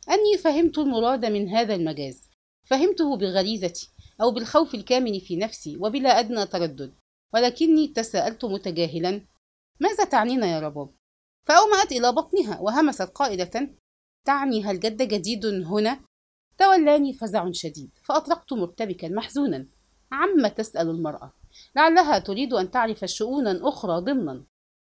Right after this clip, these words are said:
وحنقت عليها حنقاً فظيعاً، واختلست من رباب نظرة،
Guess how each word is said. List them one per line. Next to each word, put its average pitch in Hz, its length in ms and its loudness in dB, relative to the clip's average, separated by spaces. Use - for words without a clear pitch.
وحنقت 240 460 -4
عليها 185 460 0
حنقاً 185 640 -4
فظيعاً، 160 400 -6
واختلست 294 600 0
من 320 220 4
رباب 196 380 0
نظرة، 202 440 -2